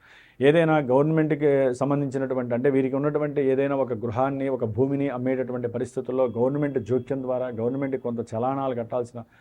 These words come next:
ఆర్థిక నష్టం కలగచ్చు. అన్నదమ్ముల మధ్య మాట మాట విద్వేషణకరమైనటువంటి సంభాషణలు, మీకున్నటువంటి ఆస్తులు పాస్తులు అమ్ముకునే విషయంలో కోర్టు దాకా వెళ్లాల్సిన అవసరము, ఒక్కోసారి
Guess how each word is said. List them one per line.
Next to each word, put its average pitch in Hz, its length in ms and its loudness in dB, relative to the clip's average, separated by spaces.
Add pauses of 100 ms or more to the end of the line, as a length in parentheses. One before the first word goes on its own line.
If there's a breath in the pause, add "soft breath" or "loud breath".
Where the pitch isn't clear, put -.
(220 soft breath)
ఆర్థిక 127 360 -2
నష్టం 123 340 -6
కలగచ్చు. 127 460 -6 (2250)
అన్నదమ్ముల 165 420 6
మధ్య 143 500 4
మాట 127 260 2
మాట 139 340 2
విద్వేషణకరమైనటువంటి 127 1300 0
సంభాషణలు, 131 840 -2 (280 soft breath)
మీకున్నటువంటి 143 600 0
ఆస్తులు 135 480 0 (120)
పాస్తులు 135 340 0
అమ్ముకునే 131 380 -2
విషయంలో 131 500 2
కోర్టు 143 340 2
దాకా 131 300 2
వెళ్లాల్సిన 123 380 0
అవసరము, 127 500 -8
ఒక్కోసారి 127 640 0